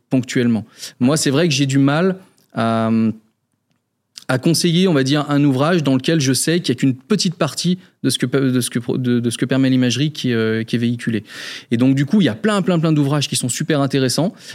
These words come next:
mais qui ciblent sur, volontairement ou involontairement d'ailleurs, hein, sur un ou deux éléments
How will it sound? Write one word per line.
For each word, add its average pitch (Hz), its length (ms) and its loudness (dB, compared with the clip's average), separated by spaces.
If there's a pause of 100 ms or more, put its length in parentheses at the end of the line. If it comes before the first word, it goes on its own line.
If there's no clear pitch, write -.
mais 160 220 2
qui 202 140 0
ciblent 139 300 0 (140)
sur, 143 360 -2
volontairement 156 440 2
ou 156 100 2
involontairement 123 480 0
d'ailleurs, 117 260 0
hein, 185 100 -2
sur 170 360 0
un 160 280 0
ou 151 100 0
deux 139 260 0
éléments 135 320 2